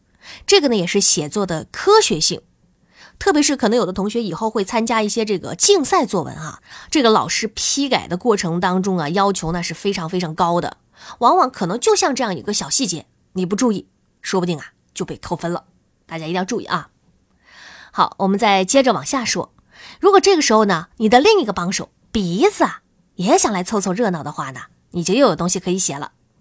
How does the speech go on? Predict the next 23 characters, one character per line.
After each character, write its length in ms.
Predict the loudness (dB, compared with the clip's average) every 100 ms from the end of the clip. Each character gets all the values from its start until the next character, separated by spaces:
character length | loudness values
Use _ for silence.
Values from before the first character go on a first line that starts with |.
| _ _ _
你 80 | -8
看， 200 | -8 -8 _ _ _ _ _ _ -20 _
我 520 | -2 2 6 6 4 -2 -14 -20 _ -2
揭 400 | 2 4 4 2
开 540 | -2 -2 0 0 -4 -12 _ -2
杯 300 | 2 2 0
盖 160 | -2
儿， 140 | -4 -6 _ _ _ _ _ _ _ _ _ _ _ _
立 260 | 0 0 0
刻 520 | -4 -2 0 -2 -10 _ -20 -20 -20 _
一 180 | 4 4
股 440 | 4 2 4 2 2
茉 360 | 2 4 4
莉 240 | 2 0 -2
花 460 | -2 -4 -2 -2
的 120 | -2
清 320 | -2 -2 -2 -2
香 520 | 0 0 -2 -6 -12 _
扑 500 | -16 -2 -2 0 -4
鼻 380 | -6 -10 -4 -4
而 220 | -2 -6
来。 320 | -8 -12 -14 _ _ _ _ -20 -20 -20 -20 -20 -20 -20 _ _ _ _ _ _ _ _ _
啊， 100 | -10